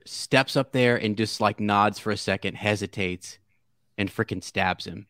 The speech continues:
And it just enraged me. Just <laughs> absolutely enraged me.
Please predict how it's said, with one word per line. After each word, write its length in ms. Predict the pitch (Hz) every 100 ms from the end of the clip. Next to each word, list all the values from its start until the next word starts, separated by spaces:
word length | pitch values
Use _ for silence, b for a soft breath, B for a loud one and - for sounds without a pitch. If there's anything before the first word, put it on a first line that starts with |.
| _ _ _ _ _
And 100 | 135
it 100 | 170
just 220 | 247 -
enraged 760 | 113 98 92 95 101 98 90 -
me. 260 | - - - _ _ _ _ _
Just 260 | - 147 110
<laughs> 140 | -
absolutely 640 | 147 143 - 175 143 131 117
enraged 440 | 110 101 101 98
me. 120 | 92